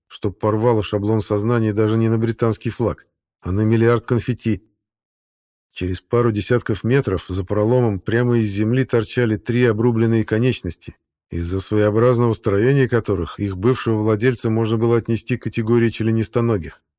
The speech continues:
Самого же владельца, так безалаберно разбрасывающегося своими конечностями, нигде не было видно. Вопрос, что заставило Скреббера оставить тут частичку себя,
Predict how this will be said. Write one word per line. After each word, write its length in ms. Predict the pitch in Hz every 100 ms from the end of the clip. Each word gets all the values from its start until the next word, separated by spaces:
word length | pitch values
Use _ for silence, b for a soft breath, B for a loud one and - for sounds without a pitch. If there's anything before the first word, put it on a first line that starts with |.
| _ _ _ _ _ _ _ _ _
Самого 420 | - 92 90 120
же 120 | 139
владельца, 500 | 131 120 110 95 -
так 220 | 101 107 95
безалаберно 680 | 110 117 127 117 101 101
разбрасывающегося 880 | 101 104 113 113 - 101 - 92 87
своими 360 | - 104 104 95
конечностями, 680 | - 110 98 - - 82
нигде 380 | 90 95 90 113
не 100 | 117
было 180 | 113 117
видно. 300 | 113 110 104 _ _ _ _ _ _ _ _ _ -
Вопрос, 540 | 85 92 - 123 127
что 360 | - - - 131
заставило 500 | 113 113 123 113 107
Скреббера 600 | 104 - 123 113 107 101
оставить 480 | - 101 - 117 107
тут 180 | - 95
частичку 500 | - 95 - 113 -
себя, 400 | - 95 113 117